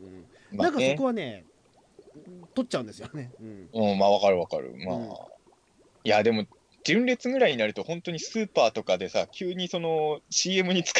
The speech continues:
Speaker 2: ってる、出るんですよね。多分あるじゃん、もう。
Speaker 1: うん。
Speaker 2: なんか、ポップとかもあったりするから、おーってはなるよね。
Speaker 1: うん。
Speaker 2: やっぱ、結構普通に歩いてても視界に入ってくるから、やっぱり。うん。でも、やっ-、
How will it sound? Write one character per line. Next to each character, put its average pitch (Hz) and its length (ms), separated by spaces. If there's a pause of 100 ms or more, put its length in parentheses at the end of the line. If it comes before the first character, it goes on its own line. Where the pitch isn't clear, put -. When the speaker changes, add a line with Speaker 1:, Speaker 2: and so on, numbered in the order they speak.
Speaker 2:
っ - 20
て 190 120
る、 151 200 (840)
出 147 120
る 113 100
ん - 20
で 87 60
す 95 40
よ - 60
ね。 135 120
多 156 140
分 110 300
あ 202 100
る 185 100
じ 113 80
ゃ 98 60
ん、 92 40
も 92 220
う。 127 60
Speaker 1:
う - 20
ん。 117 180
Speaker 2:
な 113 120
ん - 20
か、 104 140
ポ - 160
ッ - 40
プ - 160
と 226 120
か 175 100
も 120 80
あ 127 40
っ - 40
た 117 80
り 107 60
す 113 80
る 95 80
か 90 40
ら、 - 60
お 196 160
ー - 20
っ - 40
て 120 80
は 90 60
な 98 140
る 90 80
よ - 60
ね。 82 160 (320)
Speaker 1:
う 131 80
ん。 117 200
Speaker 2:
や 107 60
っ - 20
ぱ、 110 200 (140)
結 - 220
構 165 80
普 - 100
通 233 180
に 214 80
歩 214 140
い 202 60
て 180 100
て 123 100
も 101 80
視 - 140
界 151 160
に 139 80
入 135 140
っ 113 40
て 98 140
く 90 100
る 82 120
か - 100
ら、 90 100
や - 60
っ - 100
ぱ - 80
り。 85 140 (520)
う 101 60
ん。 92 400
で 208 120
も、 175 160 (240)
や 214 120
っ-、 214 60